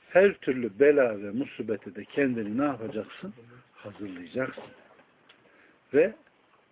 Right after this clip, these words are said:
o da insanı ne yapıyor? Neticede sabrı getiriyor. Sabır da nedir? Allah için sabırdır. Onun karşılığı da nedir? Cennettir.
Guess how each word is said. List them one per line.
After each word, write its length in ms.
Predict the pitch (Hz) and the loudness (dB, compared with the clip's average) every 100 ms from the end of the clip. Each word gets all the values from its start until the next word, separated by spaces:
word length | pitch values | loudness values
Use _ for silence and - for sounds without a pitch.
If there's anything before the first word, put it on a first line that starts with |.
| _ _ _ _ _ | _ _ _ _ _
o 160 | 147 131 | 2 4
da 100 | 123 | 2
insanı 560 | 120 110 - 101 101 123 | 0 -10 -14 -14 -6 -2
ne 160 | 135 | -2
yapıyor? 500 | 113 - 143 170 - - | -4 -6 -6 -6 -14 -12
Neticede 680 | 107 - 92 87 90 - - _ _ _ _ - - - - _ - - - | -12 -12 -18 -16 -14 -14 -16 _ _ _ _ -20 -20 -20 -20 _ -20 -20 -12
sabrı 360 | 95 87 113 - _ _ _ | -12 -6 -6 -6 _ _ _
getiriyor. 680 | - - - 101 151 - - - | -20 -18 -14 -10 -10 -12 -16 -6
Sabır 320 | 131 123 101 | -4 -4 -8
da 100 | 104 | -6
nedir? 340 | 117 123 160 - _ | -4 -4 -6 -14 _
Allah 300 | 110 110 104 | -18 -12 -12
için 280 | 95 - - - | -12 -20 -20 -8
sabırdır. 500 | 120 123 139 139 175 - | -4 0 0 -2 -8 -8
Onun 220 | 117 107 98 - | -12 -12 -16 -12
karşılığı 480 | 113 - 92 90 | -12 -12 -16 -16
da 120 | 85 85 | -14 -10
nedir? 340 | 120 107 151 _ _ - - | -10 -8 -12 _ _ -20 -20
Cennettir. 680 | - - - - _ - - | -20 -20 -20 -20 _ -20 -20